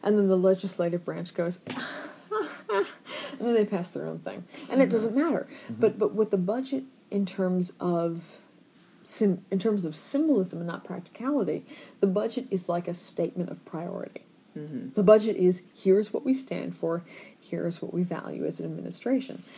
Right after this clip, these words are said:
Speaker 1: And apparently what the Trump administration values is tax cuts for the wealthy and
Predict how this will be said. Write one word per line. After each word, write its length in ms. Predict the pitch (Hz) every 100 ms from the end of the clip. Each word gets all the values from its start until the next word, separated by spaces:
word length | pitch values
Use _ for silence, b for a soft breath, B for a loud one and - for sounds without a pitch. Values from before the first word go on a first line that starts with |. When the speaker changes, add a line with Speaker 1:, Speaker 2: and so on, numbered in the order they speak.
| B -
Speaker 1:
And 80 | 196
apparently 360 | 180 233 294 262
what 120 | 185
the 80 | 180
Trump 260 | - 226
administration 720 | 269 208 170 175 - 175 -
values 400 | 175 165 165 170
is 220 | 175 165 -
tax 340 | - - 175
cuts 260 | - 269 262
for 140 | -
the 80 | 311
wealthy 640 | 294 - 180 - - 240 B B B -
and 180 | 175